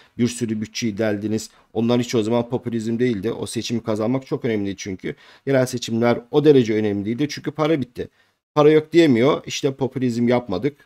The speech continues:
Önümüzdeki nesillere bedel ödetmedik." Ya elli yıllık, kaç yıllık sözleşmelerle, köprüler, hastaneler falan,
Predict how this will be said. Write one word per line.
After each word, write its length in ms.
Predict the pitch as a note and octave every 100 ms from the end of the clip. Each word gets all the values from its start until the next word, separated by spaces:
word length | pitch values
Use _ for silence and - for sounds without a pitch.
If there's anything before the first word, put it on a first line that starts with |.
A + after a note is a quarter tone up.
| _
Önümüzdeki 600 | G#2+ A#2 A#2+ G#2+ A#2 A#2+
nesillere 520 | A2+ G#2+ G2 A2 A#2+ G#2
bedel 240 | G#2 A#2+
ödetmedik." 520 | G#2+ A#2 - G2 F#2 _ - - -
Ya 200 | A2 -
elli 300 | - G#2 A2
yıllık, 580 | A#2 A2+ A2+ - F#2 G2
kaç 340 | - A2+ -
yıllık 260 | A2+ G#2+ G#2+
sözleşmelerle, 800 | A2 G#2+ A2 - A2 A#2 A2+ G#2
köprüler, 460 | - G#2+ A#2+ A#2
hastaneler 520 | A2 G#2+ - A#2 A2+ G2+
falan, 300 | A#2+ A2+